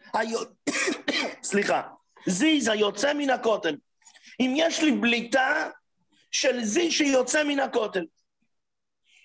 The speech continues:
אם הבליטה הזאת היא דלת על דלת, והניח עליו סולם כלשהו,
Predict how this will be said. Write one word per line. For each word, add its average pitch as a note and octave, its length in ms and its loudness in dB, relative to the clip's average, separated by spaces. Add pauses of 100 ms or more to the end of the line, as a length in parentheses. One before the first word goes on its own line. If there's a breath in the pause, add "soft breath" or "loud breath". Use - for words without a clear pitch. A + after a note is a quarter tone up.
(120)
אם E4+ 240 0
הבליטה G#3 560 -2
הזאת G3 480 -2 (180)
היא G3 180 0
דלת C#4 320 2
על A3+ 160 2
דלת, C#3+ 400 -2 (760 loud breath)
והניח C#4 840 4
עליו A#3 380 0
סולם B3+ 680 2
כלשהו, E3+ 640 2